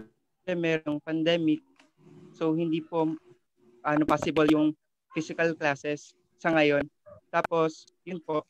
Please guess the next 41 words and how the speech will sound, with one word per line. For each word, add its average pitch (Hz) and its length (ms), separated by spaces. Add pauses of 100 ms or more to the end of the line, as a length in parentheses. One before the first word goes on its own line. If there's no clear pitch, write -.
(560)
um, 165 400 (1040)
yun 196 160
lang 220 160
po, 170 160
nire-ready 175 560
ko 185 80
po 175 160
yung 175 240
sarili 170 480
ko, 175 240
um, 147 160
uma-attend 151 640
din 147 80
po 147 160
ako 147 80
ng 151 160
mga 143 480 (320)
webinars 160 720
na 147 240
kagaya 151 400
nito, 180 320 (420)
na 156 160
syempre, 180 480
na, 170 320
matututo 185 480
din 175 160
po 160 160
ako 156 160
na 147 160 (160)
may 190 240
i-apply 185 400
ko 175 80
rin 170 160
po 143 240 (240)
once 170 240
na 170 160
nagsimula 165 400
na 151 160
po 151 80
yung 151 160
semester. 131 560